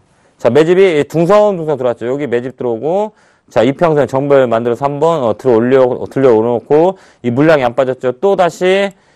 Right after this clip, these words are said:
이렇게 물량을, 어, 매집을 해놨죠. 이렇게. 그 다음 어때요? 여기 조정을 주죠. 조정을 주는데 이 중간가. 자, 상한가 들어간, 어, 중간가까지는 빠지지가 않아요. 그러면서 어때요? 거래가, 아, 말라요. 그 다음에 다시 거래가 들어왔죠.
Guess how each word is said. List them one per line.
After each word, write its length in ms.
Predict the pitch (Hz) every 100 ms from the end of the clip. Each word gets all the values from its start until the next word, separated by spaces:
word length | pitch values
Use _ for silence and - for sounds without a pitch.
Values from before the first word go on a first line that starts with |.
| _
이렇게 580 | 110 120 - 139 123 110
물량을, 580 | 107 123 135 135 147 160
어, 460 | 104 95 90 82 82 _ -
매집을 520 | 117 120 139 139 139
해놨죠. 520 | 160 160 101 104 -
이렇게. 440 | 117 92 - 87 85 _ _ _
그 80 | 135
다음 120 | 135
어때요? 260 | 110 123 107
여기 300 | 117 160 190 _ _ _
조정을 340 | 131 151 127
주죠. 380 | - 120 127 95 _ _
조정을 280 | - 156 170
주는데 260 | 156 143 127
이 80 |
중간가. 640 | 120 147 160 156 127 98 82 _ _ _ _ _ _ _
자, 100 | 120
상한가 420 | 165 202 226 220
들어간, 340 | 160 156 160 147
어, 140 | 117
중간가까지는 800 | - 143 160 156 147 131 135 127
빠지지가 400 | 170 185 180 101
않아요. 380 | 98 92 80 76 _ _ _
그러면서 420 | - 139 135 147
어때요? 320 | 131 110 131
거래가, 640 | - 131 131 131 156 123 107
아, 60 |
말라요. 520 | 98 127 123 87 73 - _ _ -
그 40 |
다음에 160 | 131 117
다시 280 | 127 147
거래가 300 | 139 135 135
들어왔죠. 500 | 123 127 123 143 127